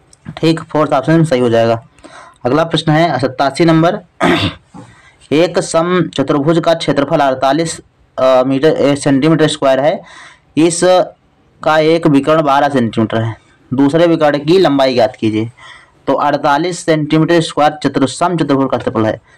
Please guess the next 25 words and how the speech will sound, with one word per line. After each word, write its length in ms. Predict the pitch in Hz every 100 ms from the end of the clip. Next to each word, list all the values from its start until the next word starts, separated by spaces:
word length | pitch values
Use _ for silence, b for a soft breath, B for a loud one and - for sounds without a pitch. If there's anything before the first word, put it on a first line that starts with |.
| b _
और 220 | 127 139
सम 260 | 139 175 170
चतुर्भुज 280 | 165 160 160
का 60 | 170
क्षेत्रफल 340 | 151 143 160
क्या 120 | 156
होता 240 | 151 147 165
है, 60 |
अगर 140 | 170 160
विकर्ण 360 | 135 151 160
की 140 | 160 147
बात 260 | 135 131
करेंगे 440 | - 131 131 175 202 _ _ _
तो 80 | -
ये 100 | 143
होता 260 | 156 156 160
है 100 | 170
एक 360 | - 147 160
बटा 260 | 151 147 147
दो 440 | 131 127 165 208 _ B B B B -
और 440 | 123 135 135 - - 131
विकर्णों 440 | 135 143 147 151
का 140 | 151
गुणनफल, 580 | 175 127 120 120 127 107 - b b b 131
यानी, 340 | 131 156 165